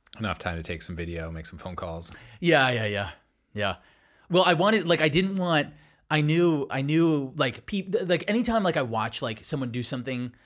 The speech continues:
Speaker 2: on Instagram, like, the tracking, it's always so annoying 'cause you have, like, no idea what the hell you're looking at. Like, you're just looking at dots on the map. You don't really, and I knew,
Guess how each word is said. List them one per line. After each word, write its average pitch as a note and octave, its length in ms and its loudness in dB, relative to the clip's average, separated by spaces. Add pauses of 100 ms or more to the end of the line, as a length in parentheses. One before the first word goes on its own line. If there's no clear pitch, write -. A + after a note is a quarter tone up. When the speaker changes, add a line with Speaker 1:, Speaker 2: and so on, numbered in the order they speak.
(300)
Speaker 2:
on A2 500 0
Instagram, C3 420 -4
like, B2+ 120 -4
the A#2 80 -6
tracking, C3+ 500 -4 (180)
it's - 200 -2
always D#3 220 2
so D3+ 220 0
annoying C3 320 -2
'cause A2+ 140 -8
you C3+ 40 -2
have, C3 40 -2
like, A#2 140 -4
no D#3 200 0
idea B2+ 140 0
what A2+ 80 -6
the - 80 -10
hell - 160 -6
you're G2 140 -8
looking F2+ 240 -12
at. - 100 -16
Like, - 100 -10
you're B2+ 80 -4
just B2+ 120 -4
looking B2 120 -4
at G2 80 -6
dots G#2 240 -4
on A2 60 -6
the G#2 60 -4
map. F2 260 -8 (240)
You C#3 100 -4
don't C3 220 2
really, A2+ 260 -4
and C#3+ 120 -2
I B2+ 40 0
knew, C#3+ 560 4